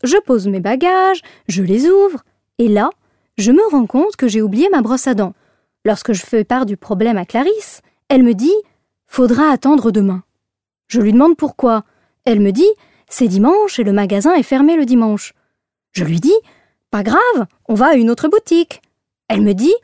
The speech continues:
C'est la seule à moins de trente minutes. » Je vous avoue que cela m'a contrariée.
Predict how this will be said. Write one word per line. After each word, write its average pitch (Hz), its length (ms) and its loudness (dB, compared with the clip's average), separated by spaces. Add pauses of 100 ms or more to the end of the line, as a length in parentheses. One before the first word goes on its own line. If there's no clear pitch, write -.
(380)
C'est - 200 0
la 226 120 0
seule 381 260 0
à 254 60 2
moins 302 180 4
de 254 80 0
trente - 360 -4
minutes. » 294 500 2 (760)
Je 185 160 -4
vous 190 200 -2
avoue 208 260 4 (120)
que - 100 0
cela 233 380 0
m'a 427 80 0
contrariée. 359 540 -2